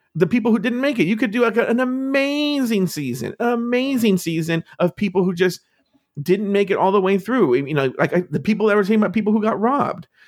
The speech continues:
you know, they could come back for an amazing All-Star season. Don't be afraid to use them more than once. We're not tired of seeing them, not even Latrice.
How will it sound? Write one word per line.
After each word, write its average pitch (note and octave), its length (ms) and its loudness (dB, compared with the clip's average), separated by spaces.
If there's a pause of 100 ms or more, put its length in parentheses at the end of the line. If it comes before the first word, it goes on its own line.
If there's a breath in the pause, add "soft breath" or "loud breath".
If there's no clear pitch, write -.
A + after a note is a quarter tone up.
you D3 140 0
know, C#3+ 260 4
they D#3 240 2
could G#3 160 -6
come A3 160 0
back G#3 220 2
for F3+ 80 -2
an G3 80 0
amazing G#3 440 0
All-Star D3 280 0
season. C#3+ 320 -4
Don't A#3+ 220 0
be D#4 100 2
afraid B3 220 0
to G3 120 0
use F#3 120 -2
them F3+ 100 0
more D#3+ 140 -2
than D3+ 120 -2
once. D3+ 180 0
We're E3 200 0
not G#3 340 0
tired G#3 500 0
of D#3 120 -6
seeing G3 260 -2
them, G#2+ 160 -4
not D#3 200 2
even G3+ 180 0
Latrice. E3 640 -2